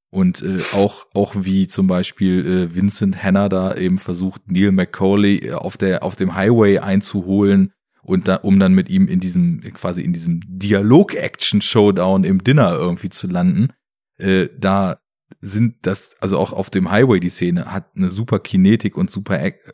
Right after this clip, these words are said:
Action-Elemente. Aber ich finde zum Beispiel, die Schießerei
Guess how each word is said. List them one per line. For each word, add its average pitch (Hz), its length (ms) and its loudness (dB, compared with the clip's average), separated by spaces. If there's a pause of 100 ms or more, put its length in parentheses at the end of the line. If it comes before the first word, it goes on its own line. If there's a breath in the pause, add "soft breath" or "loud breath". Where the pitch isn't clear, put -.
Action-Elemente. 92 1200 0 (420 loud breath)
Aber 101 120 0
ich - 80 -4
finde 143 200 0
zum 143 100 0
Beispiel, 110 560 0
die 92 120 -4
Schießerei 104 920 0